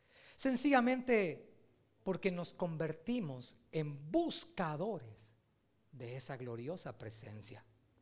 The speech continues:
Mateo capítulo dos, verso dos dice, "¿Dónde está el rey de los judíos que ha nacido?". ¿Se recuerda? Los tres hombres sabios, sí se recuerda, yo no digo los tres hombres magos, los tres hombres sabios.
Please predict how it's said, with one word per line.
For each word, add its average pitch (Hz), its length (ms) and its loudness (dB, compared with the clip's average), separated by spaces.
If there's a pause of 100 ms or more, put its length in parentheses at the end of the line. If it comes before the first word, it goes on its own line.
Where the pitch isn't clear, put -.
(580)
Mateo 220 420 0
capítulo 196 460 0
dos, 175 240 2
verso 180 320 2
dos 170 220 -2
dice, 143 580 -2 (400)
"¿Dónde 254 320 2
está 240 260 2
el 247 60 2
rey 240 320 -4
de 233 100 -4
los 220 220 -8
judíos 226 840 -6 (440)
que 208 160 2
ha 196 120 -2
nacido?". 226 520 -4
¿Se 180 100 -4
recuerda? 165 540 -2 (260)
Los 175 160 -4
tres - 220 -2
hombres 214 240 -2
sabios, 233 320 -2
sí 214 80 -6
se 247 100 -2
recuerda, 208 340 -2
yo 196 80 -2
no 226 100 -4
digo 233 140 -4
los 202 140 -6
tres 214 160 -6
hombres 208 220 -2
magos, 190 260 -4
los 156 80 -8
tres 220 160 -6
hombres 220 240 -6
sabios. 202 500 -10